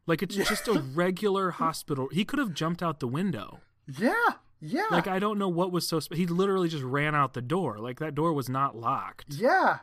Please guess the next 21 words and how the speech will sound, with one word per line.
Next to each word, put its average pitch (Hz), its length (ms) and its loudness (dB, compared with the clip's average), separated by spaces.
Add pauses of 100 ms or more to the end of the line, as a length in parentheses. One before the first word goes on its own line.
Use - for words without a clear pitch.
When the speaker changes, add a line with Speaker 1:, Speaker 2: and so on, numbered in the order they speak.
Speaker 2:
yeah. 320 320 0
Well, 311 200 8
and 320 100 0
it's 320 140 -8
like, 294 240 0 (600)
it's 233 120 -6
an 262 80 0
isolation 247 460 -2
room. 156 240 -6
So 196 360 2
I, 185 140 0
there's 190 220 -4
one 226 200 2
point 262 160 0
where 233 80 -2
you 214 80 -6
hear 208 640 -2
a 175 180 0
heart 233 380 -4
rate 156 200 -4
monitor. 131 640 -10